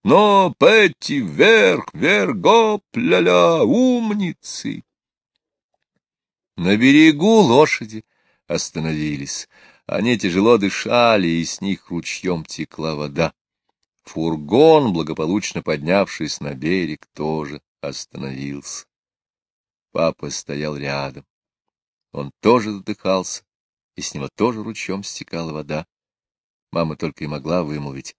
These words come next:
«Ах, Чарльз!» «Полно, Каролина! Опасность миновала. Фургон у нас оказался очень крепкий.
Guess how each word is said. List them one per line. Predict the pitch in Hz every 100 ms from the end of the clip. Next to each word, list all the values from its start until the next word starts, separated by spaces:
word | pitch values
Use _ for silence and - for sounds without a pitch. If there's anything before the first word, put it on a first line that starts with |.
| _ -
«Ах, | 117 120 - _
Чарльз!» | - - - 78 78 73 - _ _ _ _
«Полно, | 143 196 202 196 170 110 78 - _
Каролина! | - - 67 73 78 76 71 _ _ _ _ _ _
Опасность | - 123 110 127 143 123 - 104 87 - 90
миновала. | 85 82 80 90 92 85 - _ _ _ _ _ _
Фургон | - 135 131 104 123 123
у | 120
нас | 117 110 -
оказался | 104 104 95 104 95 -
очень | 98 - 98 95
крепкий. | 80 98 90 - 90